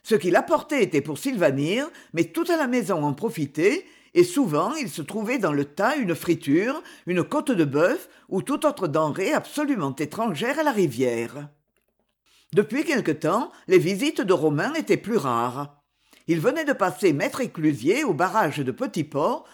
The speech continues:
à trois lieues de Paris. Cent francs par mois, chauffage, éclairage et le logement au bord de l'eau,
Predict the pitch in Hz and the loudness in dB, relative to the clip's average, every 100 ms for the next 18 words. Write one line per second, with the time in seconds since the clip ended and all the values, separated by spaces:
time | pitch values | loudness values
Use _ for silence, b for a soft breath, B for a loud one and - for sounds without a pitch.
0 | B 170 180 202 277 214 277 330 247 180 | B -10 -6 -2 0 0 0 -2 0 0
1 | 131 131 135 _ _ b b b - 262 | 0 -2 -4 _ _ b b b -4 0
2 | 302 269 233 175 135 139 147 233 359 B | 0 0 -2 0 -2 -2 0 -2 -4 B
3 | - - 214 - 165 190 247 302 - 220 | -10 -2 -2 0 0 0 -2 -6 -2 -4
4 | - 180 143 165 233 294 330 B B 185 | 0 -2 0 0 -2 -4 -8 B B 2
5 | 165 165 277 269 240 175 139 160 208 147 | 4 4 0 0 -2 -2 -2 -2 -2 0
6 | 135 160 285 | 2 2 0